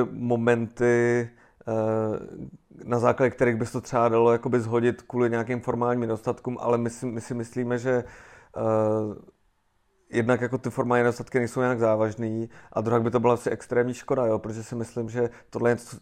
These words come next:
čím ten soud by se měl zabývat, mělo by být vlastně rozkryto, co konkrétně se stalo, eh, mělo by to být transparentnější a na základě toho by se teda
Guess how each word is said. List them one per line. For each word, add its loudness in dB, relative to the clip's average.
čím -8
ten -4
soud 0
by -2
se -4
měl -2
zabývat, 0
mělo 4
by 4
být 4
vlastně -2
rozkryto, -2
co -6
konkrétně -4
se -12
stalo, -6
eh, -8
mělo 0
by 0
to 0
být 2
transparentnější -4
a 4
na 0
základě 2
toho -2
by -2
se -8
teda 0